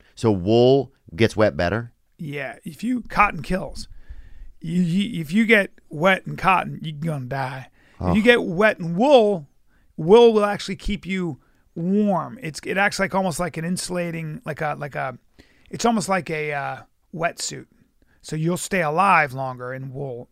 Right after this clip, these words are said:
Speaker 2: You don't wanna be wet, period, but wool, wool. So that's why your first two layers when you go hunting or in the wilderness is always wool. You don't, uh,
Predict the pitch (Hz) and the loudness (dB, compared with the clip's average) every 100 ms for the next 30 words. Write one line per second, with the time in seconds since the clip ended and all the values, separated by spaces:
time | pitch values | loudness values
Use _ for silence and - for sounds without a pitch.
0 | - 147 180 147 135 131 143 - - 143 | -12 -6 -4 -6 -8 -8 -6 -2 -4 -4
1 | 131 143 - - _ _ _ - - - | -10 -14 -14 -16 _ _ _ -20 -18 -14
2 | - 76 73 151 151 - - 202 196 214 | -8 -8 -8 -8 -8 -8 -2 0 2 2
3 | 190 - - 170 196 - 220 196 - 202 | 2 -2 -10 -2 -2 2 0 0 -4 0
4 | 202 214 175 160 - - _ - 170 160 | 2 2 0 -6 -10 -16 _ -8 -6 -4
5 | 160 139 175 151 160 156 156 151 185 165 | -4 -4 -4 -6 -10 -8 -8 -8 -8 -8
6 | 151 - 135 - 170 151 143 131 156 - | -10 -12 -10 -2 -2 -2 -6 -8 -10 -10
7 | - - 175 196 202 - 175 | -16 -10 -2 0 0 -2 -6